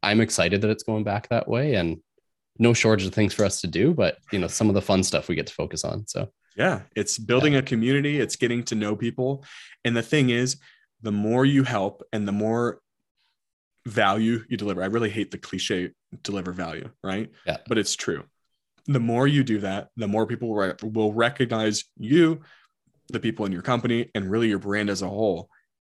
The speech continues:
Speaker 2: And it
Speaker 1: Mm-hmm.
Speaker 2: will start to pay off if you're patient. And again, don't view it as a lead generating activity. It is a brand building activity, and you have to differentiate the two.
Speaker 1: Yeah, no, absolutely.
Speaker 2: Awesome,
Speaker 1: Cool. Those,
Speaker 2: man.
Speaker 1: those are the questions I had, but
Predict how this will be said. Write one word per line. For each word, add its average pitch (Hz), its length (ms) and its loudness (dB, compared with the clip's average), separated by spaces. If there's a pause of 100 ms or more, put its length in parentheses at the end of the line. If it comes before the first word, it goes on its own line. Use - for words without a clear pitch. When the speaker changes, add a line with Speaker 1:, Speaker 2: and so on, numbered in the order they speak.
Speaker 2:
And 113 100 0
it 110 80 0
Speaker 1:
Mm-hmm. 110 140 0
Speaker 2:
will 117 140 2
start 107 300 2
to 110 40 -8
pay 107 240 -2
off 90 400 -4 (360)
if 104 200 -4
you're 98 100 -4
patient. 135 600 0 (640)
And 107 100 0
again, 101 520 0 (440)
don't 107 260 0
view 110 240 -2
it - 120 -2
as 104 180 -4
a 101 100 -2
lead 101 320 -2
generating 95 480 -4
activity. 104 460 -4 (320)
It 113 60 -6
is 101 120 -6
a 98 60 0
brand 95 380 -4
building 95 220 -4
activity, 92 400 -6
and 90 80 -6
you 92 60 -6
have 98 280 -4
to 95 200 -2 (100)
differentiate 92 720 -6
the - 60 -20
two. - 220 -8 (760)
Speaker 1:
Yeah, 82 160 0 (200)
no, 95 80 2
absolutely. 85 540 0 (760)
Speaker 2:
Awesome, 90 240 -8
Speaker 1:
Cool. 131 80 6
Those, 117 180 4
Speaker 2:
man. - 140 -12
Speaker 1:
those 113 140 6
are 131 40 6
the 139 100 4
questions - 320 0
I 98 140 4
had, 90 160 0
but 87 160 0